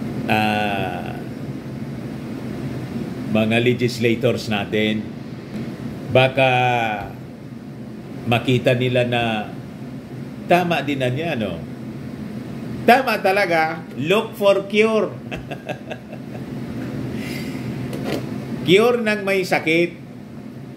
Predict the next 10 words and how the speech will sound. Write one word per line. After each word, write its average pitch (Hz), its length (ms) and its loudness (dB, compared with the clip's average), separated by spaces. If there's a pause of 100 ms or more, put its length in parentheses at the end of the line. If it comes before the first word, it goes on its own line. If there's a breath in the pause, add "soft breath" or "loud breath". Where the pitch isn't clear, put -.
(420)
Yun 202 240 6
dapat 190 480 4
ang 165 160 -2
focus 160 400 0
natin, 143 560 0
hindi 147 400 2
yung, 139 240 2 (1600)
yung 135 160 6
walang 147 320 4
sakit, 139 400 -2